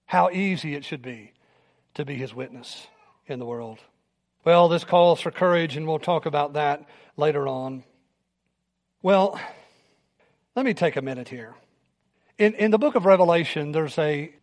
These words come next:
there's a statement. Revelation chapter twenty-one, that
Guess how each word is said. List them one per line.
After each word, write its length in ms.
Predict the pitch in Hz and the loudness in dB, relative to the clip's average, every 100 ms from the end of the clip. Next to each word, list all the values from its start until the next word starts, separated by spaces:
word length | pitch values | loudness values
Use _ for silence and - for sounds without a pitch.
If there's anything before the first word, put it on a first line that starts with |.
| _ - | _ -8
there's 300 | 160 180 156 | -2 -2 -4
a 40 | |
statement. 680 | - 185 160 135 127 - - _ _ - | 0 0 0 -4 -18 -20 -20 _ _ 0
Revelation 520 | 180 185 175 - 156 | 2 2 0 -2 -6
chapter 400 | 175 165 - 147 | -2 -2 -4 -8
twenty-one, 640 | 180 170 151 151 131 135 - _ _ _ _ _ - | -6 -4 -2 -4 -4 -12 -18 _ _ _ _ _ -2
that 320 | 185 190 | 2 2